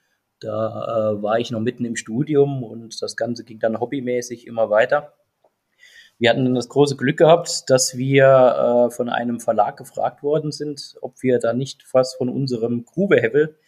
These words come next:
so haben wir nämlich die erste Fassabfüllung genannt, einschicken wollen. Das hat mir im Endeffekt nichts gesagt. Ich habe dann gesagt, ja, ich schicke Ihnen das.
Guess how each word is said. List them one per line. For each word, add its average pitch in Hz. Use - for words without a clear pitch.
so -
haben 123
wir 127
nämlich 127
die 120
erste 123
Fassabfüllung 127
genannt, 117
einschicken 120
wollen. 117
Das -
hat 135
mir 127
im 123
Endeffekt 131
nichts -
gesagt. 120
Ich 123
habe 135
dann 127
gesagt, 120
ja, 117
ich 127
schicke 127
Ihnen 156
das. 156